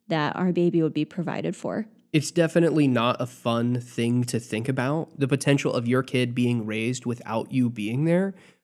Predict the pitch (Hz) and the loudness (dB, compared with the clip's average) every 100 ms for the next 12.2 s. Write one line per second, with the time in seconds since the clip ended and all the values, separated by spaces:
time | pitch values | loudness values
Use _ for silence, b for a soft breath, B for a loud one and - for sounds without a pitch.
0 | _ - 160 160 151 151 185 175 147 143 | _ 2 4 6 6 6 4 2 4 4
1 | 147 123 117 113 110 - 123 127 120 117 | 2 0 -2 -2 -4 -4 -2 0 2 0
2 | 120 123 120 120 127 127 - 120 113 113 | -4 -2 0 4 4 2 2 2 2 -2
3 | - 107 107 - - - 107 104 107 - | -4 -4 -4 -8 -14 -6 -4 -4 -4 -2
4 | 123 123 117 113 - - 113 120 123 120 | 0 0 -2 -6 -6 -4 2 4 4 0
5 | 104 107 - 107 107 - 127 131 135 139 | -4 -8 -6 -4 -4 -2 -2 0 -2 -2
6 | B B B _ 131 120 127 - 113 120 | B B B _ -4 0 0 2 0 0
7 | - 107 117 - 104 139 b b b - | 0 -4 -4 -6 -8 -8 b b b 0
8 | 143 139 131 - - 147 202 214 131 107 | 4 6 4 0 4 6 6 2 2 2
9 | 117 127 160 170 b b _ 127 185 226 | 2 2 2 -2 b b _ 4 4 4
10 | - - 113 110 117 - - 120 120 117 | 0 0 0 0 -2 -6 -2 2 2 0
11 | 113 113 113 110 107 - - 107 - 90 | -4 -2 -2 -4 -6 -8 -8 -8 -8 -10
12 | - | -12